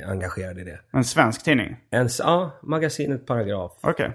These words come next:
Speaker 1: Man hittar den på nätet.
Speaker 2: Och vad har det, eh, Paragraf, är det då en, eh, juridisk, eh,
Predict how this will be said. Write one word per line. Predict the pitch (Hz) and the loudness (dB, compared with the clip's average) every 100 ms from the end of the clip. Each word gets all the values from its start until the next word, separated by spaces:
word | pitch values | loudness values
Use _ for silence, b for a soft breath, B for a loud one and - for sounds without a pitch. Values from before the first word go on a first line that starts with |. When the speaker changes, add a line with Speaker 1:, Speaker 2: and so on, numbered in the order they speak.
| - _ - | -10 _ -8
Speaker 1:
Man | 113 | -6
hittar | 104 - | -6 -6
den | 95 90 | -8 -8
på | |
nätet. | 90 82 - - | -10 -12 -14 0
Speaker 2:
Och | 127 | 4
vad | 127 120 | 6 8
har | 131 123 | 6 6
det, | 123 87 127 | 6 6 4
eh, | 120 110 | 4 2
Paragraf, | - 131 123 147 107 - | 2 4 6 6 6 4
är | 120 | 4
det | 117 | 6
då | 117 117 | 8 8
en, | 113 113 113 | 8 4 4
eh, | 113 | 4
juridisk, | 110 107 120 123 110 104 104 113 107 - - - | 2 0 0 2 2 2 0 -2 -4 -8 -8 -8
eh, | - | -4